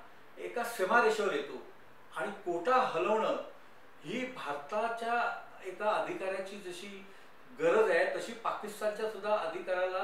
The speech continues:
तो ग-, हटवणं गरजेचं वाटतं आणि त्यामध्ये एक पोलीस अधिकारी त्या दोघांना सहकार्य करतो. परंतु तो कोठा वाचवण्यासाठी बेगम जाननी जो काही संघर्ष केलाय आणि स्वाभिमान दाखवलाय,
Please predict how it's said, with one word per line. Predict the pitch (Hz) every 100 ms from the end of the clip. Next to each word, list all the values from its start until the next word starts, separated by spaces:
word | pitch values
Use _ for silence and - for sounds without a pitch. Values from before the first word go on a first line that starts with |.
| -
तो | 185
ग-, | 190 165 -
हटवणं | - - 180 175 -
गरजेचं | 151 - -
वाटतं | - - - - - - - - -
आणि | 160 214 220
त्यामध्ये | 185 202 208 202 214
एक | 208 202 -
पोलीस | 170 196 185
अधिकारी | 175 190 180 -
त्या | - 180
दोघांना | 147 147 160 170 180 - - - -
सहकार्य | 165 170 156 139
करतो. | 127 - 123 - - - - - - -
परंतु | 180 247 240 - -
तो | 247
कोठा | - 190 - 320
वाचवण्यासाठी | - 185 - 180 202 214 208 196 202 208 220 - - - - - - 127
बेगम | 151 160 220 208
जाननी | 214 214 214 220
जो | 185 202
काही | 202 202
संघर्ष | - 147 147 196 -
केलाय | 208 190 190 190
आणि | 185 190
स्वाभिमान | - 139 139 170 196 190
दाखवलाय, | 165 - 160 156 131 -